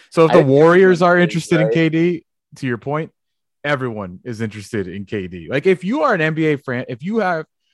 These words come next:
Speaker 1: if you are an N B A organization and you are not at least calling the Nets to see what's up,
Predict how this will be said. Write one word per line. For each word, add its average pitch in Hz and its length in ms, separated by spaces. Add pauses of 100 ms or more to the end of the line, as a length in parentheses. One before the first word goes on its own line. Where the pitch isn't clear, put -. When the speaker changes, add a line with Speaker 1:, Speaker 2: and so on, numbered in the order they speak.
(380)
Speaker 1:
if 110 140
you 165 160
are 151 80
an 139 60
N 127 160
B 131 160
A 127 40
organization 110 640 (800)
and 117 160
you 131 140
are 131 120
not 117 460 (200)
at 117 160
least 117 380
calling 110 540 (120)
the 120 100
Nets 107 280
to 104 100
see 107 200
what's 101 260
up, 110 240